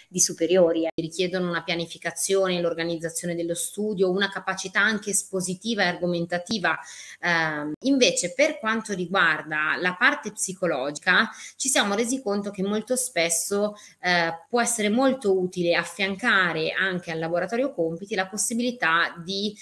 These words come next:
Speaker 2: delle sedute di counseling s-, eh, psicologico.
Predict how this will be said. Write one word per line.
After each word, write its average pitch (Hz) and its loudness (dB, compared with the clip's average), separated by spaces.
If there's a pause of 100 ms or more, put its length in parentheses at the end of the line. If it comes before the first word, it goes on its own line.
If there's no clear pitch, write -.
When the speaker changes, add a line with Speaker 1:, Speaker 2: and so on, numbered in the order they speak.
(220)
Speaker 2:
delle 214 0
sedute 196 2
di 185 -4
counseling 180 -2
s-, - -6 (220)
eh, 175 -2
psicologico. 156 0